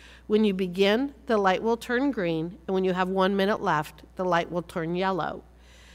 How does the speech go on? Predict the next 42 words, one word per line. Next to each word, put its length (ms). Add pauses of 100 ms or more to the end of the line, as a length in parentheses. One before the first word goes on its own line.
(420)
At 180
the 160
end 160
of 100
five 300
minutes, 400
the 140
light 260
will 120
turn 300
red, 460 (100)
and 140
I 160
will 160
ask 340
you 80
to 80
please 320
complete 380
your 160
statement. 560 (500)
I 100
will 160
also 360
allow 360
all 280
witnesses 540
in 80
the 60
panel 360
to 100
testify 640
before 580 (240)
member 320
questioning. 640 (520)
The 80
chair 280
now 200
recognizes 760
Chairman 400
Melvin 400
Baker 460